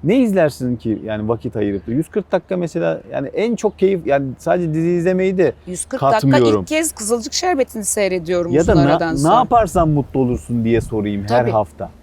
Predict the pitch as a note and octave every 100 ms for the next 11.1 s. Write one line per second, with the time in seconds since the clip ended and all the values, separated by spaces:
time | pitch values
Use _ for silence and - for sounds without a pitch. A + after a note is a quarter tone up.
0 | - A3 A3+ G3 - - - A#3+ B3+ C4
1 | G4 - - - F#3+ F#3+ A#3+ - C#4 B3
2 | B3+ C4 A4+ - - - - - A#3+ C4
3 | B3+ A3+ A#3+ B3 A#3 A#3 B3 - D4+ -
4 | G#3+ F3+ D4+ - - - - F#3+ F#3 B3+
5 | C4+ G4 D#4+ - C#4 B3 B3 C4 D#4 D#4+
6 | B3 F#3+ - D#3+ D#3+ D3+ D3+ D3 D3 -
7 | - - - E3+ A3 F#3 B3+ G#3+ G#2 -
8 | - C4 - - - - D#4+ D#4 C#4 A#3
9 | A3+ G#3+ C#4 C#4+ A3 - - - - E3+
10 | F#3+ F#3+ F3 G#3+ A3 - F#4+ G4+ G4 G#4
11 | -